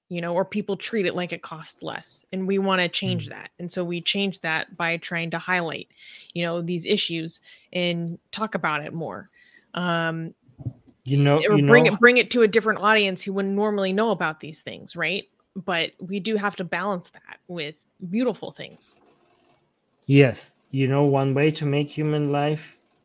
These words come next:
Speaker 2: um, well, you know, people take human life, the value of human life more seriously. One way, you know what?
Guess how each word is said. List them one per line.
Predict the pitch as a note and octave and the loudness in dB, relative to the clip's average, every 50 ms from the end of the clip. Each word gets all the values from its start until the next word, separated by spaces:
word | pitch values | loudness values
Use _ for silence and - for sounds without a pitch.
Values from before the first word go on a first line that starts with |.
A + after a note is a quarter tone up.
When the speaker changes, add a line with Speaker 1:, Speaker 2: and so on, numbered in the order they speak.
| _ _ _ _ _ _ _ _ _ _ _ _ _ | _ _ _ _ _ _ _ _ _ _ _ _ _
Speaker 2:
um, | C#3 C3 B2+ B2+ B2+ B2+ C3 B2 A#2+ - _ _ _ _ _ _ _ _ _ _ _ _ _ _ _ _ _ _ _ | -8 -6 -4 -4 -4 -6 -6 -10 -12 -18 _ _ _ _ _ _ _ _ _ _ _ _ _ _ _ _ _ _ _
well, | - B2+ B2+ C#3 C3+ C3+ C3+ - - - _ _ - | -6 -4 -2 -2 -2 -2 -4 -8 -14 -20 _ _ -8
you | C3 B2 | -6 -6
know, | A2+ A2 G#2+ - _ | -6 -6 -8 -10 _
people | - C3+ B2 C3 B2+ | -6 -6 -6 -6 -8
take | B2 - C3 C3 B2+ B2 - | -6 -4 -2 -2 -2 -4 -6
human | _ - C3+ C3 B2+ A#2+ A#2+ | _ -8 -6 -4 -4 -2 -2
life, | A#2 A#2 A#2 A#2+ A#2 - - _ _ _ _ _ _ _ _ _ _ _ _ _ | -2 -2 -2 -4 -4 -6 -12 _ _ _ _ _ _ _ _ _ _ _ _ _
the | B2 C3 | -4 0
value | A#2 C3 B2+ B2+ B2+ B2+ B2 | 2 2 4 4 4 4 2
of | A#2+ G#2 | 2 0
human | - - C3 B2 A#2+ A#2 | -4 -4 -4 -4 -2 -2
life | A2+ A2+ G#2+ - | -2 -2 -4 -4
more | A#2+ A#2 G#2+ | -4 -6 -6
seriously. | - - B2+ B2+ C#3 D3 D3+ - F#3 G3 G#3 G3+ _ _ _ _ _ _ _ _ | -4 -4 -2 0 0 -2 -2 -4 -4 -4 -4 -6 _ _ _ _ _ _ _ _
One | A#2+ A#2 A2+ A#2 | -6 -4 -2 -2
way, | A#2 A#2+ C#3+ F3+ F3 _ _ _ - | -2 -2 -4 -6 -8 _ _ _ -14
you | G#2+ G#2 | -12 -10
know | G#2+ | -8
what? | A2+ A#2 | -8 -8